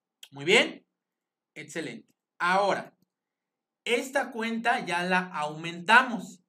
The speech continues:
¿Y esta cuenta cuándo disminuye? Disminuye cuando la empresa paga con dinero en efectivo.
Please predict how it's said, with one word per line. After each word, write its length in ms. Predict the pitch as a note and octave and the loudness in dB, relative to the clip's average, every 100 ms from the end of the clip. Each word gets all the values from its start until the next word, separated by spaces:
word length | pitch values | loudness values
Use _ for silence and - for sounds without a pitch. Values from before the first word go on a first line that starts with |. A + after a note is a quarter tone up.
| - | -12
¿Y 160 | F3+ | -4
esta 320 | A#3+ B3 C4 B3+ | -4 -2 -6 -4
cuenta 460 | A#3 A#3+ B3 A#3+ | -6 -2 -2 -4
cuándo 420 | A3 A3+ A#3+ A3+ | -2 -2 -2 -4
disminuye? 1000 | F#3+ F#3+ F#3 G3 G3 A3+ C4 G#3 F#3 - _ _ _ _ - | -4 -6 -8 -12 -8 -6 -4 -4 -6 -10 _ _ _ _ -12
Disminuye 840 | F3+ G#3+ G3 A3 A3+ B3 C4 C#4 | -6 -6 -4 -2 -2 0 0 0
cuando 500 | - G#3 F#3+ F#3 F#3 | -2 -2 0 0 -2
la 180 | F#3 F#3 | 0 -2
empresa 640 | F#3+ F3+ G3+ B3+ C4 B3 - | -2 -2 0 0 -2 -4 0
paga 360 | A3 A#3 A#3+ | 0 0 -2
con 180 | F#3+ D#3+ | -6 -8
dinero 380 | D3+ E3 F#3+ G3 | -8 -6 -6 -6
en 100 | F3 | -8
efectivo. 800 | D#3+ E3 F3 - C#4 C4+ - - | -10 -12 -10 -2 0 0 -6 -14